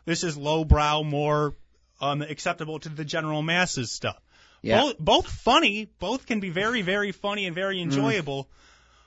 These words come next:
Speaker 1: This one is not as long-lasting. The original Ghostbusters is like a creme brulee. You get that every now and then when you're lucky.
Speaker 2: Now, Brad,
Speaker 1: This is
Speaker 2: are
Speaker 1: like
Speaker 2: you
Speaker 1: a bowl of ice cream.
Speaker 2: All right, I'm just gonna cut to the chase. I absolutely hated this movie. I hated it. Now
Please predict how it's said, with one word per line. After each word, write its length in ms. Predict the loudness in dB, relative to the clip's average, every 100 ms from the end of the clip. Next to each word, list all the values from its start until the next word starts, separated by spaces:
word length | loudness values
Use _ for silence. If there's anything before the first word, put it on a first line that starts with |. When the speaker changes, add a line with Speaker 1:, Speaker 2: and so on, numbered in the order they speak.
| _ -10
Speaker 1:
This 280 | -4 -2 -2
one 440 | -2 0 0 -2 -10 _ -6
is 140 | -2
not 260 | 0 -2 -4
as 160 | -8 -4
long-lasting. 880 | -4 -2 0 0 -2 -4 -6 -6 -8
The 100 | -8
original 380 | -8 -6 -6
Ghostbusters 720 | -4 -4 -6 -4 -4 -4 -6 -8
is 160 | -6
like 160 | -6 -6
a 40 |
creme 320 | -8 -6 -2
brulee. 460 | 0 4 6 6 4
You 120 | -2
get 160 | -6 -2
that 140 | 0 0
every 240 | 0 -2
now 220 | 0 0
and 120 | 0
then 240 | -2 -2 -2
when 140 | -4
you're 120 | -2 -2
lucky. 500 | 0 -2 -2 -8 -8 _ _
Speaker 2:
Now, 80 | 4
Brad, 220 | 8 8
Speaker 1:
This 60 | 10
is 60 |
Speaker 2:
are 60 | 10
Speaker 1:
like 200 | 10 8
Speaker 2:
you 40 | 4
Speaker 1:
a 40 |
bowl 200 | -2 -2
of 100 | 0
ice 260 | 0 -2 -8
cream. 220 | -12 -12 _ 0
Speaker 2:
All 80 | 2
right, 140 | 4
I'm 140 | 8 8
just 140 | 8
gonna 140 | 4 6
cut 200 | 6 6
to 80 |
the 40 | 2
chase. 200 | 0 2
I 160 | 6 6
absolutely 380 | 6 2 -2 -2
hated 280 | -4 -4 -8
this 220 | -12 -12
movie. 300 | -12 -14 -20 _ _ _ _ 8
I 160 | 8
hated 480 | 8 2 0 0 -2
it. 220 | -6 -14 -18 -20 -8
Now 300 | 6 6 6